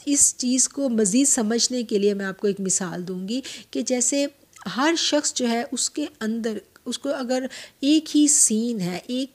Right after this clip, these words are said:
ही कोई बहुत खूबसूरत चीज़ है, जितनी आप माशाल्लाह यहाँ पर ख़वातीन मौजूद हैं, मैं सबको एक चीज़ दिखाऊँ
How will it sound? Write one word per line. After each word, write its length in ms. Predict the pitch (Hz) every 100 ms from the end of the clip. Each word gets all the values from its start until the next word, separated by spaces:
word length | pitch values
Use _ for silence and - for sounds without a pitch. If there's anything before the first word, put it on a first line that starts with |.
| -
ही 80 |
कोई 220 | 269 269 247
बहुत 260 | 277 302 302
खूबसूरत 560 | 294 254 - 285 277
चीज़ 320 | - 175 165 220
है, 80 |
जितनी 380 | 214 233 - 254
आप 180 | 247 240
माशाल्लाह 380 | 226 220 226 226
यहाँ 160 | 220 220
पर 180 | 214 208
ख़वातीन 480 | 196 185 185 202
मौजूद 480 | 185 170 160 170 165
हैं, 120 | 185 - - 254 -
मैं 60 |
सबको 360 | 269 285 277 277
एक 160 | 269 247
चीज़ 340 | 226 202 -
दिखाऊँ 380 | 180 - 160